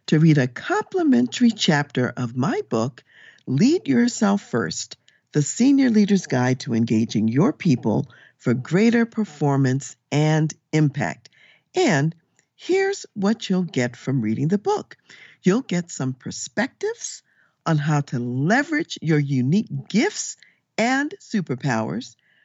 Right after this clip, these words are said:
also how to mine the gold of your past experiences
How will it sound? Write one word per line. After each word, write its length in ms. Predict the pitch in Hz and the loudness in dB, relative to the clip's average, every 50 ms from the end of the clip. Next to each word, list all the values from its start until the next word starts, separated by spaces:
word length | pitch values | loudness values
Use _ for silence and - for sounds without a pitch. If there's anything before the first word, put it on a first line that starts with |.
| _ _ _ _ _ _ - | _ _ _ _ _ _ 0
also 680 | 214 247 349 403 - - - 143 120 123 127 - 254 285 | 0 0 0 -2 -8 -12 -12 -10 -10 -10 -12 -12 -14 -14
how 200 | - 175 165 160 156 | -10 -8 -6 -6 -6
to 180 | - - 139 | -8 -10 -10
mine 720 | 131 127 127 131 151 185 226 262 294 311 320 330 339 339 339 | -8 -6 -4 -4 -2 -2 -2 -2 -2 -4 -4 -4 -4 -4 -4
the 140 | - 320 285 - 170 | -4 -6 -6 -6 -4
gold 580 | 151 180 185 208 202 160 127 113 113 120 127 - _ _ _ _ _ _ _ _ - | -2 0 2 4 4 2 2 0 -2 -6 -8 -12 _ _ _ _ _ _ _ _ -4
of 240 | 156 151 143 143 143 | -2 -2 -2 -4 -6
your 240 | 139 135 123 120 123 - _ _ | -6 -4 -4 -6 -8 -14 _ _
past 680 | - - 262 262 254 262 262 254 269 - - - _ _ _ _ _ - | -16 -10 -6 -4 -4 -2 -2 -4 -4 -8 -10 -14 _ _ _ _ _ -8
experiences 1040 | 190 - - - - - 185 175 170 165 160 160 160 - - - 151 151 147 - | -8 -8 -8 -14 -8 -4 -2 0 0 0 0 -2 -4 -6 -8 -8 -8 -8 -8 -10